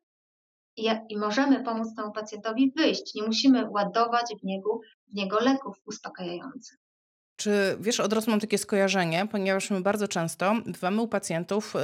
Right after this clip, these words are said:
Speaker 2: w warunkach domowych albo chodzimy, mm, do D P S-ów. No, generalnie bardzo często jesteśmy tym personelem medycznym, który widzi pacjenta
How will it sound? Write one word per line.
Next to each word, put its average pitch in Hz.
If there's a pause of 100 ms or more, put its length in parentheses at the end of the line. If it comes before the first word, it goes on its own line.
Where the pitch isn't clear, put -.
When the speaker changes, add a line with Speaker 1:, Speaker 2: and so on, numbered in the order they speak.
Speaker 2:
w 170
warunkach 185
domowych 170
albo 151
chodzimy, 165
mm, 160
do 175
D 185
P 165
S-ów. 156
No, 185
generalnie 208
bardzo 220
często 214
jesteśmy 196
tym 226
personelem 196
medycznym, 170
który 208
widzi 214
pacjenta 185